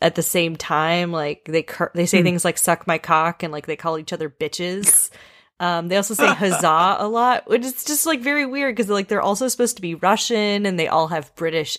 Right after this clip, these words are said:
Speaker 1: accents. Um,
Speaker 2: <laughs>
Speaker 1: it's a little
Speaker 2: Classic.
Speaker 1: bit like Hamilton in that the casting is sort of race blind. Like, uh,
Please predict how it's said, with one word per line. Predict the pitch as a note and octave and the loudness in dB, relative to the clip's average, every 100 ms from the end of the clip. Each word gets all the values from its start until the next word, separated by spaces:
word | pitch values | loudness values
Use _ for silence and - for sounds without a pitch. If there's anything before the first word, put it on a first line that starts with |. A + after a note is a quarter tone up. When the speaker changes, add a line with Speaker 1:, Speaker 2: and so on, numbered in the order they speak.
| - | 0
Speaker 1:
accents. | C4 B3 - - B3+ B3 A#3+ A#3+ - - - - - - _ - | 2 0 -2 -2 0 0 -2 -4 -2 -2 -4 -20 -20 -20 _ -4
Um, | F3 E3+ E3 E3 E3 E3+ - - - - | 0 2 0 -2 -6 -10 -14 -18 -18 -14
Speaker 2:
<laughs> | - - - - | -14 -14 -12 0
Speaker 1:
it's | A3+ | 2
a | C4 | 4
little | A3+ A#3+ B3 | 6 4 6
Speaker 2:
Classic. | A3 G#3 - | 4 2 0
Speaker 1:
bit | - | 0
like | G3 F3+ | 2 2
Hamilton | - B3 C#4 C4 B3+ C4+ A#3+ A#3 | -4 -4 -2 0 -2 0 0 2
in | G#3+ | 2
that | F3 D3+ | 2 0
the | |
casting | E3+ - G3 F#3+ A#3+ G#3 | -4 -2 -2 -2 -2 -2
is | F#3 D#3+ - - _ _ - | -2 -2 -6 -12 _ _ -8
sort | - - - F#3 F#3 A3 | -2 0 0 0 0 0
of | C4 B3 | 0 0
race | C#4 C#4 - | -2 0 -2
blind. | - D4 D4 D4 D4 D4 D4 C#4+ | -4 -2 -2 -2 -2 -4 -6 -6
Like, | A3 F3 D#3+ D#3+ - - | -2 0 0 -4 -8 -6
uh, | D#3+ D#3 D3 F2+ - | 0 2 0 -2 -6